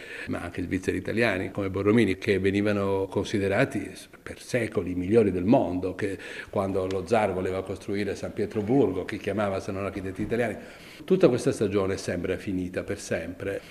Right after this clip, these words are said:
Io credo che tutto questo sia dovuto all'improvviso benessere degli italiani dopo la Seconda Guerra Mondiale. C'è stato un boom,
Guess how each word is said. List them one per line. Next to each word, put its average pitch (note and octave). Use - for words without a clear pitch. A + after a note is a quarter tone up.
Io D3
credo D3+
che C3
tutto D3
questo D#3
sia B2
dovuto C#3
all'improvviso A#2+
benessere F2+
degli F2+
italiani F#2+
dopo F2
la E2+
Seconda E2+
Guerra E2
Mondiale. D#2+
C'è -
stato C3+
un G#2+
boom, C3+